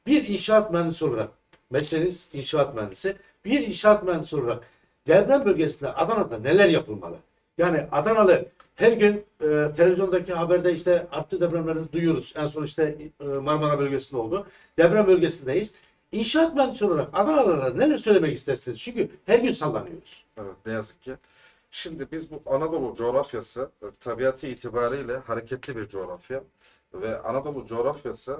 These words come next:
Speaker 2: e, bizim yurdumuz, ana vatanımız. Şimdi biz kıyamet kopana kadar bu topraklarda yaşayacağız.
Speaker 1: Evet.
Speaker 2: E, doğal olarak,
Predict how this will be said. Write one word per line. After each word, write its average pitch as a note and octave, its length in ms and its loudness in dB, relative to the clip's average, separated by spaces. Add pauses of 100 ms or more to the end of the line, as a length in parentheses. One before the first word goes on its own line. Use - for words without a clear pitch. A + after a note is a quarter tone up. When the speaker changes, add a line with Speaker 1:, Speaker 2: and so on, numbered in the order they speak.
(260)
Speaker 2:
e, F#2+ 40 -12 (400)
bizim C3 280 -12 (140)
yurdumuz, G#2+ 560 -10
ana A#2 240 -6
vatanımız. F2 560 -10 (440)
Şimdi C3+ 340 -12 (280)
biz D#3+ 240 -12
kıyamet D#3+ 400 -4
kopana D3+ 340 -10
kadar B2+ 240 -8
bu - 40 -16
topraklarda C3 520 -8
yaşayacağız. G#2+ 480 -8
Speaker 1:
Evet. - 640 -16
Speaker 2:
E, - 20 -20
doğal C#3+ 160 0
olarak, E3 400 -2